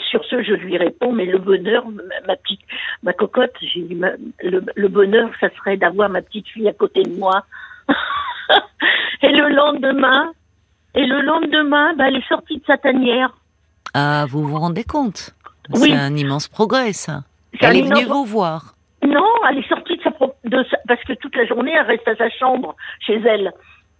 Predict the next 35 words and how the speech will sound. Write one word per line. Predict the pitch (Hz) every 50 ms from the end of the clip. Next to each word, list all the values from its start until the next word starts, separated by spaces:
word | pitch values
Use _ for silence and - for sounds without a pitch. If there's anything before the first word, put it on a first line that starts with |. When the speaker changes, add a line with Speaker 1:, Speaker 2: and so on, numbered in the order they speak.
| _ _ _ _ _ _ _ _ _ - - -
Speaker 2:
Donc, | 135 156 165 139 -
elle | 160 156 147
est | 147 151
allée | 143 147 165 196 220
dans | 196 196 190 180
le, | 180 165 160 156 156 156
dans | 147 147 156 156
l'appartement, | 165 - 214 220 269 254 262 240 226 220
Speaker 1:
Dans | 202
la, | 208 202
Speaker 2:
dans | 190
la | 180 180
maison. | 190 220 233 202 190
Speaker 1:
dans | 185
l'appart-, | 180 185 190 254 - - - - -
dans | 208 269 330
la | 339 339 -
salle | 359 349 370
à | 349
manger. | 330 349 339 311 233 - 254 - 330 - _ _ _ _ _ _ -
Speaker 2:
Ah, | 113 117 120 120 120 110
bah, | - 110
c'est | - - 220
Speaker 1:
Ma | 220
Speaker 2:
bien. | 175 220 247 247
Speaker 1:
fille | 214 - - _ _ _ _ _
Speaker 2:
Donc, | - 185 190 - -
elle | 214 214 214
prend | - - 233 254
les | 254 240
Speaker 1:
Voilà. | 226 240 202 202
Speaker 2:
repas | 190 - 240 240 240
avec | 247 220 214 202 -
ses | - - 196
parents. | - 214 208 - 185 180 170